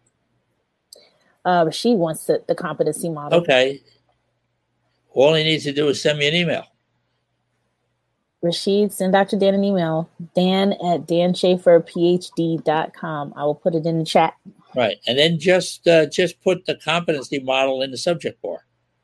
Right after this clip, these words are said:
Speaker 1: Dan at
Speaker 2: And, and, you know, one of the things that we've talked about is, uh,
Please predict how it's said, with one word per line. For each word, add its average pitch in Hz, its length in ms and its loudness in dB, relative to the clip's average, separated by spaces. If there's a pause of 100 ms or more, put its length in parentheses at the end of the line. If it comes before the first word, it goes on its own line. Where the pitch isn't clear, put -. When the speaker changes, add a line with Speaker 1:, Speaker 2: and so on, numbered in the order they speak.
(1500)
Speaker 1:
Dan 170 720 -4 (1400)
at 110 280 -8 (920)
Speaker 2:
And, 151 220 0
and, 156 180 -4
you 165 80 4
know, 165 120 6
one 185 200 4
of 202 80 4
the 175 100 2
things 165 340 0
that 139 100 -4
we've 139 220 -6
talked 156 280 2
about 123 260 0
is, 113 320 -6
uh, 117 240 -2